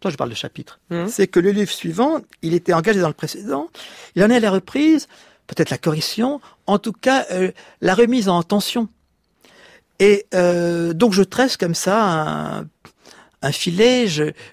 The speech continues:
Speaker 1: j'appelle ça un chantier, c'est-à-dire, euh, avec des, des essais divers qui se relaient entre eux, qui se relient, mais, euh, je, euh, je veux éviter av-,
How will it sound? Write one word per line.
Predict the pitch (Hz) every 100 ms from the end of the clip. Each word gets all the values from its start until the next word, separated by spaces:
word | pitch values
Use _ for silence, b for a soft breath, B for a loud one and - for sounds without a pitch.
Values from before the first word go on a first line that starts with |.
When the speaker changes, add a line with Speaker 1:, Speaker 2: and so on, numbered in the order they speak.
| -
Speaker 1:
j'appelle | 147 147 160 147 151
ça | - 143
un |
chantier, | - 170 170 294 294
c'est-à-dire, | - 165 165 208 196
euh, | 175 170 B B _
avec | - 175 214 214 -
des, | 170 160 165 165 160
des | 151 156 _ _ _ _ _ _ _ _ - - 139
essais | - 131
divers | 123 139 185 226 -
qui | -
se | -
relaient | 123 143 151 170 -
entre | 127 139 - 220
eux, |
qui | -
se | - -
relient, | 135 156 165 214 247 B B B B B _
mais, | 175 180 208 214 - 175
euh, | 190 185
je, | 170 190 214 202 196 196 B B B _ -
euh, | - - - 320 - 285 - 359 440 466 _ _ _ _ _ -
je | 185 170
veux | 180 226
éviter | 208 -
av-, | 208 180 156